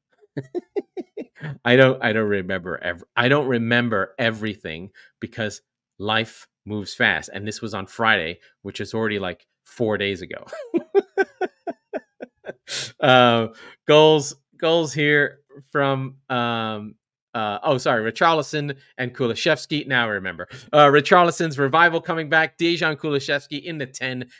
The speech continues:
taking over games. He was the man of the match. Uh,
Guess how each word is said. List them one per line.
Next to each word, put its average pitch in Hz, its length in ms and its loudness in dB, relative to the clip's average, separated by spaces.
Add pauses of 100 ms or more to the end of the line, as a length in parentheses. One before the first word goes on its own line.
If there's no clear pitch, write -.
(140)
taking 170 460 -2 (100)
over 135 360 -2
games. 120 460 -4 (180)
He 156 180 -8
was 151 160 -6
the 135 80 -2
man 127 240 0
of 120 60 -2
the 113 80 -6
match. 117 420 -6 (240)
Uh, 117 140 -6